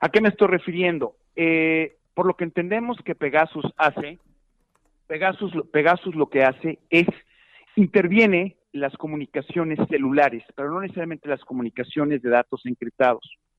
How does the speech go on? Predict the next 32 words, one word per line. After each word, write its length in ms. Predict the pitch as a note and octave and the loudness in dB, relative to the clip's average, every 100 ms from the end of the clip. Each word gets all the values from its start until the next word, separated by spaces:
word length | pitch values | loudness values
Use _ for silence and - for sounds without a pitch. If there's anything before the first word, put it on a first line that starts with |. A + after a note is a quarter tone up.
| _ - - - - - - | _ -20 -20 -20 -20 -16 -6
Entonces, 380 | F3 D#4 D#4+ B3 - | 0 2 2 0 0
esto 300 | A#3 - C#4 | 0 2 0
es 160 | - | 4
importante 800 | G#3 - F3 D#3 G3 F#3 - F#3 | 2 4 2 4 0 0 -2 -6
para 260 | - F3+ F3+ | 0 0 0
que 100 | - | -4
cuando 220 | D3 C3+ | -8 -8
ustedes 300 | A#2+ A#3 A#3 | -6 -6 -6
tengan 240 | A3 G#3+ | -8 -6
la, 100 | F3+ - D3 | -6 -6 -8
la 140 | D3+ | -6
necesidad 500 | C#3 C3 C3+ _ D3 | -6 -8 -14 _ 0
de 80 | D3+ | 0
comunicarse 680 | - B2 A#2+ - C#3+ - C#3 | -4 -12 -14 -4 -4 -4 -6
de 100 | B2 | -4
una 180 | D3+ F3 | -4 -4
manera 300 | D3+ C#3+ D#3 | -6 -6 -8
un 80 | D#3+ | -6
poco 280 | D#3+ - | -8 -6
más 200 | C#3+ D3+ | -6 -6
privada, 480 | - C#3 A#2+ A#2+ A#2+ _ _ _ _ - | -6 -4 -2 -2 -4 _ _ _ _ 4
pueden 200 | G#3+ A3+ | 4 4
utilizar 500 | - D3+ C3+ E3 D#3 | -6 -8 0 0 2
software 320 | D#3+ - D#3+ | 0 0 -2
como 220 | - B2 | -4 -8
Telegram 420 | - E3 D#3 D#3 | -2 0 0 -2
para 160 | D3+ B2+ | -2 -6
hacer 180 | A#2 B2+ | -6 -6
llamadas 400 | C3 A#2+ A#2 - | -4 -2 -2 -4
o 40 | |
WhatsApp. 460 | A2 B2 - D#3 - - | -4 -2 2 2 2 2
Ahora, 300 | D3 D3 C3 | 4 4 2